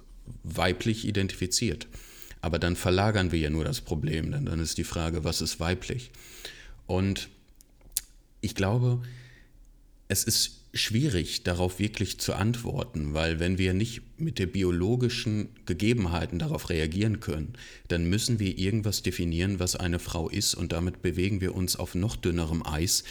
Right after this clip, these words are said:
denn alles, was wir sagen würden, würde eine Frau limitieren. Wenn wir sagen würden, naja, eine Frau ist ein Mensch mit, äh, Yin-Energie. Ja, aber eine Frau hat ja auch Yang-Energie.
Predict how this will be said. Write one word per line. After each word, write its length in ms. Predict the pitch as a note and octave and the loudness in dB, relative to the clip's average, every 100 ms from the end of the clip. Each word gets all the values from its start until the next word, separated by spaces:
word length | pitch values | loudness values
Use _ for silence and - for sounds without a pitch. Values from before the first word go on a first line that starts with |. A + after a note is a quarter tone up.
| - - - | -12 -14 0
denn 240 | F2 F2 | 0 2
alles, 300 | F#2+ A#2+ C3 | 2 2 2
was 160 | G2+ - | 0 2
wir 80 | F2 | 2
sagen 420 | F2+ A#2 A#2+ D#2 | 2 2 0 0
würden, 360 | D2+ D#2 D#2 - | -2 -2 -4 -8
würde 380 | A2 F2 F2+ F#2 | -4 0 2 2
eine 160 | F2+ F#2 | 2 0
Frau 240 | - F2 | 0 0
limitieren. 640 | E2+ D#2+ E2+ - C3+ C3+ - - - - - - | 2 2 0 0 -2 -2 -8 -18 -18 -18 -16 -12
Wenn 600 | F2+ F2+ F#2 F#2+ F#2+ F#2 - - - | -2 2 4 4 2 -2 -10 -14 -12
wir 160 | - F#2 | -2 0
sagen 340 | F#2 F#2+ G2 | 4 4 4
würden, 300 | G2 F#2 F#2 | 2 2 2
naja, 180 | F2+ G2 | 2 2
eine 140 | F#2+ F2+ | 2 0
Frau 320 | - F#2+ G2+ | 0 0 2
ist 440 | F#2 E2+ - - | 2 2 -2 -2
ein 180 | E2+ D#2+ | 0 0
Mensch 380 | D#2+ F2 - - | 2 0 -2 0
mit, 360 | E2 D#2+ - - | 0 -2 -4 -2
äh, 140 | D#2 | 0
Yin-Energie. 960 | D#2 D#2+ F2+ A2 E2+ D#2+ D#2+ D#2 D#2+ - - - - - | 0 2 4 4 2 0 -2 -2 -4 -6 -12 -20 -20 -4
Ja, 140 | E2+ G#2 | 0 2
aber 100 | F#2+ | 2
eine 120 | F2 | 0
Frau 180 | - G2 | 0 -2
hat 140 | G2 | 0
ja 120 | G2 | -2
auch 100 | - | 0
Yang-Energie. 760 | F2+ A#2 C#3+ D#2+ - - - | 2 2 2 0 -2 -4 -6